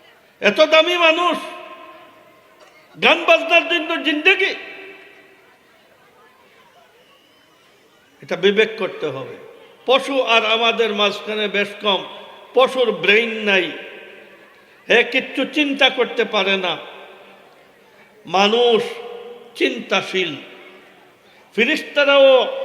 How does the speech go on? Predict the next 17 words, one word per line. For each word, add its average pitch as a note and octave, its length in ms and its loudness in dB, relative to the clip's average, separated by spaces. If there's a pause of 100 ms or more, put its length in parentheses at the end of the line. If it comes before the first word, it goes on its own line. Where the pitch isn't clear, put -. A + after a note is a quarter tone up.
(1160)
এইভাবে B3 420 6 (100)
চিন্তাশীল A3 680 0
নয়, F#3 280 -2 (580)
জিন্নাতও C4+ 600 0 (100)
চিন্তাশীল A#3+ 760 -2
নয়। G3 320 0 (1400)
বুদ্ধির D#4 640 2
নিয়ামত B3 640 -2
আল্লাহ A3 380 2
তাআলা G3 500 -4 (240)
মানুষকে F#3 640 -4
দিয়েছে। B2 400 -14 (760)
ফিরিস্তারা C#4 500 0
কিচ্ছু F4 360 -4
করতে B3 320 -2
পারেন G3 340 -4
না, F3 180 -8